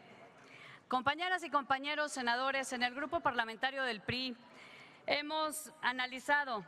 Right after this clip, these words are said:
el dictamen que se propone a este pleno. Sabemos que no es un tema menor y creemos que es un asunto que requiere del más alto nivel del trabajo parlamentario. No podemos tomarlo a la ligera.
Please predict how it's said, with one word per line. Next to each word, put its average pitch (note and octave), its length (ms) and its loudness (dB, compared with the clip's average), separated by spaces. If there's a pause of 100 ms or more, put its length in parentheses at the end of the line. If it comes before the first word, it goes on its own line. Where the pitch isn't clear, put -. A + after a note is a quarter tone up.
(200)
el A#3+ 140 2
dictamen B3+ 680 0 (200)
que A3 100 0
se A3+ 140 0
propone A#3 480 0
a A3+ 80 0
este A3+ 240 -2
pleno. F#3+ 360 -2 (840)
Sabemos E4 480 0
que B3+ 440 0 (120)
no A#3 180 2
es C#4+ 140 0
un C#4+ 100 -4
tema C4+ 220 0
menor A#3 400 -2 (600)
y A3+ 120 -2
creemos D4 440 0
que D4+ 100 2
es D4 100 -6
un D4 140 -4
asunto C#4+ 520 0
que C4+ 100 0
requiere C4 460 0
del A#3+ 180 0
más C4 280 2
alto B3 280 -2
nivel A3 360 0
del G3 160 -2
trabajo G3 400 -2
parlamentario. F3 720 -2 (420)
No A3+ 280 0
podemos A3+ 400 0
tomarlo G3 500 0
a F#3 80 2
la F3+ 140 -2
ligera. E3 440 -6